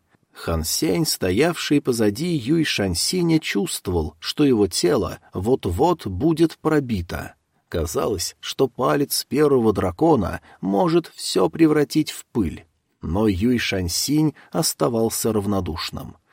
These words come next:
Он не поднял руки и позволил первому дракону указать пальцем на свой лоб.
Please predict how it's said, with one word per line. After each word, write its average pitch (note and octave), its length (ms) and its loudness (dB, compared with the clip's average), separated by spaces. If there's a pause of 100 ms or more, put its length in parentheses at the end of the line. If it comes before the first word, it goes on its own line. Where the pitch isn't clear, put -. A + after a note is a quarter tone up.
(140)
Он F3+ 280 2
не D#3 140 6
поднял D3 540 2
руки E3+ 460 0
и - 160 -2
позволил C#3 640 2
первому D3 520 2
дракону G2 640 0 (180)
указать D#3+ 720 0
пальцем D#3 560 0
на D#3 100 2
свой G2+ 440 0
лоб. F2+ 360 -2